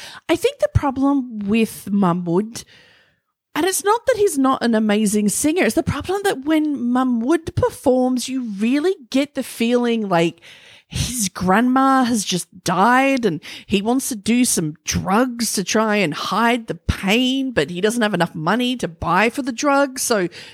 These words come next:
you're like, "Look, fine, I'll do a deal. I'll give you the drugs, but I'm not gonna give you the drugs until you sing this song that I like from the radio."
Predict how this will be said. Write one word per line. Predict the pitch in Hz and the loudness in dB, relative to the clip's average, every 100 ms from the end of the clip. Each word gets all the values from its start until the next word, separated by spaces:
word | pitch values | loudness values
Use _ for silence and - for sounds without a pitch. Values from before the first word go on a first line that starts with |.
| - | -2
you're | 254 | 2
like, | 247 202 - | 4 2 0
"Look, | 285 | -8
fine, | - - 262 262 269 | -6 0 4 4 2
I'll | 208 | 0
do | 208 | 0
a | 180 | -2
deal. | 180 247 269 233 | 0 0 0 0
I'll | 170 | -2
give | - 254 | 0 0
you | 269 | 2
the | 285 | 0
drugs, | 240 285 269 262 247 | 0 2 2 0 -4
but | 190 | -2
I'm | 185 | 0
not | 220 | 0
gonna | 226 196 | -2 -4
give | 202 208 | -4 -4
you | 214 | -4
the | 185 | -4
drugs | 190 214 233 220 | 2 2 2 0
until | 196 170 202 202 | -2 0 -2 -2
you | 165 | -6
sing | 165 - - 240 240 | -8 -8 -4 -4 -4
this | 190 - | -4 -6
song | - - - 202 247 262 269 | -8 -10 -2 0 0 -2 -2
that | 254 | 0
I | 226 | 0
like | 220 220 233 | -2 -2 -2
from | - 180 | -4 -6
the | 170 | -6
radio." | 175 202 262 277 277 285 | 0 0 0 0 2 2